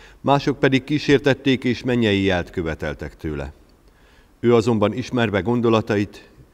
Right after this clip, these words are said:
ezt mondta nekik: „Minden ország, amely meghasonlik önmagával,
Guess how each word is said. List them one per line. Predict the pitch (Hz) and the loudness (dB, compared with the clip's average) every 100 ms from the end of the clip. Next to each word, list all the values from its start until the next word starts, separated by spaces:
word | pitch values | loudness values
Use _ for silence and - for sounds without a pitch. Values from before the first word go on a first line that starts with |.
| _ _ - | _ _ -6
ezt | 101 - | -6 -4
mondta | 95 90 85 | -6 -6 -6
nekik: | 80 80 85 - _ _ _ _ _ _ _ - - | -8 -8 -12 -14 _ _ _ _ _ _ _ -16 -2
„Minden | 151 131 123 | 0 2 4
ország, | 139 131 135 127 | 2 2 2 2
amely | 127 127 | 2 2
meghasonlik | 139 - 120 - 113 113 | 2 -2 -4 0 2 2
önmagával, | 123 120 117 123 117 123 120 123 | 0 2 2 4 4 2 0 -6